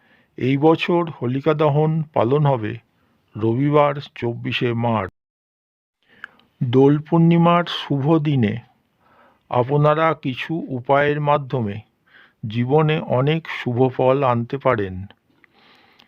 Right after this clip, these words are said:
সেই নিয়ে আজকের আলোচনা। কিছু সামান্য টোটকার মাধ্যমে ব্যবসা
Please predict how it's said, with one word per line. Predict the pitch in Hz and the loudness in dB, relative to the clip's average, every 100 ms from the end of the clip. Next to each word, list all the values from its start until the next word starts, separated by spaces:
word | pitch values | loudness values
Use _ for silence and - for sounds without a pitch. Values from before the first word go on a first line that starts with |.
| _ | _
সেই | - - 135 151 | -10 0 4 4
নিয়ে | 156 147 113 98 98 _ _ _ _ _ _ _ | 4 4 4 0 -8 _ _ _ _ _ _ _
আজকের | 92 123 120 - 147 170 | -2 -2 -2 -4 -2 0
আলোচনা। | 110 104 - 101 95 - _ _ _ _ _ _ _ _ _ _ - | -2 -4 -6 -8 -8 -14 _ _ _ _ _ _ _ _ _ _ -4
কিছু | 151 - 175 | -2 0 0
সামান্য | - 143 135 156 160 165 170 - | 0 0 2 2 2 2 0 0
টোটকার | 135 - - 151 151 | -2 -2 -2 0 0
মাধ্যমে | 143 147 131 135 107 98 - _ _ _ _ _ _ - | 0 -2 -2 -2 -2 -6 -12 _ _ _ _ _ _ -4
ব্যবসা | 110 120 131 - 151 | 0 0 0 -2 0